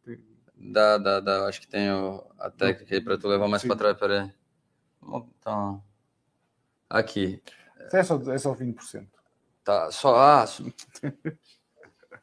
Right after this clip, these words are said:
Speaker 2: Tá, já, já não basta a rainha
Speaker 1: Mas é
Speaker 2: levar
Speaker 1: mais,
Speaker 2: quarenta,
Speaker 1: é mais, é
Speaker 2: a
Speaker 1: mais do
Speaker 2: gente
Speaker 1: que vinte,
Speaker 2: desvaloriza
Speaker 1: é, é mais do que
Speaker 2: vinte, a
Speaker 1: vinte por cento,
Speaker 2: moeda.
Speaker 1: porque os vinte por cento é contar a partir de noventa e nove e o Brexit foi aqui.
Speaker 2: Em dois mil e dezesseis,
Speaker 1: Portanto,
Speaker 2: né?
Speaker 1: são em cima destes vinte, são outros vinte.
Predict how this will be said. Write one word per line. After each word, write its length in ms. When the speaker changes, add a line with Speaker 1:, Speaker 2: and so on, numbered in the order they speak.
Speaker 2:
Tá, 140
já, 180
já 140
não 160
basta 380
a 40
rainha 320
Speaker 1:
Mas 80
é 40
Speaker 2:
levar 180
Speaker 1:
mais, 100
Speaker 2:
quarenta, 340
Speaker 1:
é 40
mais, 200
é 240
Speaker 2:
a 40
Speaker 1:
mais 180
do 60
Speaker 2:
gente 180
Speaker 1:
que 60
vinte, 120
Speaker 2:
desvaloriza 600
Speaker 1:
é, 20
é 40
mais 180
do 40
que 80
Speaker 2:
vinte, 200
a 20
Speaker 1:
vinte 80
por 140
cento, 200
Speaker 2:
moeda. 120
Speaker 1:
porque 160
os 100
vinte 240
por 140
cento 420
é 80
contar 380
a 80
partir 300
de 140
noventa 360
e 40
nove 360
e 100
o 80
Brexit 460
foi 320
aqui. 260
Speaker 2:
Em 40
dois 200
mil 140
e 40
dezesseis, 500
Speaker 1:
Portanto, 240
Speaker 2:
né? 40
Speaker 1:
são 220
em 180
cima 300
destes 360
vinte, 240
são 120
outros 200
vinte. 420